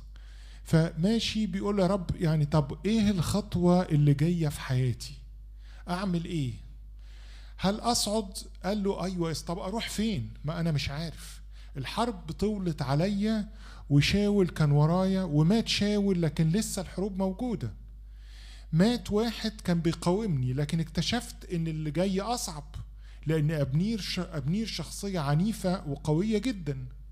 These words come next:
فأعمل إيه؟" فقال له: "اصعد." قال له: "اصعد إلى حبرون."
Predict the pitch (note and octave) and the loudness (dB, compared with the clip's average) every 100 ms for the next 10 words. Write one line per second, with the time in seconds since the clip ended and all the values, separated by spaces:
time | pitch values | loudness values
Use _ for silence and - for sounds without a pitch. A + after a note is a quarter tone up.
0 | - - - - - - - F#3+ B3+ A3+ | -18 -18 -16 -16 -16 -4 0 2 2 0
1 | F#3 G3+ G#3 C#3 F#3 A3 A3+ A#3+ A#3+ - | 0 -2 -4 -4 -2 -2 0 0 -2 -2
2 | C3+ C#3+ G#3 B3+ A#3+ B3+ A3+ - - - | -4 -2 0 2 4 4 4 0 -16 -16
3 | - A3+ A3+ - G3 G3+ G3+ - F3+ F3 | 0 2 2 2 4 4 2 0 4 4
4 | E3 - C#3+ B2+ C#3 C3+ A#2+ A2+ G2+ | 2 2 2 2 2 6 4 2 -2